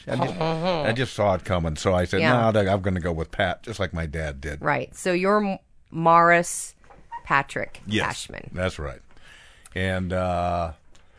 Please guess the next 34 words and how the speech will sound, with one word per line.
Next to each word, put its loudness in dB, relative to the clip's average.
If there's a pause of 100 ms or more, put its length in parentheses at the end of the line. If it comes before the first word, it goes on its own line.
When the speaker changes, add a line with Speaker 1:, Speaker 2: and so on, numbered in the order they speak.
(640)
Speaker 1:
what -2
was -2
I 0
gonna, -4
what -8
was -12
I -10
gonna -8
mention -8
about? -6
Well, 4
I 2
can't -4
remember. -6
But 0 (200)
now, 4 (260)
uh, 2
Speaker 2:
You, -4
you -6
Speaker 1:
all 6
these 2
years 2
later, 2
I 0
kinda -2
wish 0
I 0
would -2
have -4
gone 0
with, -6 (360)
with -6
Morris. -4 (220)
And -4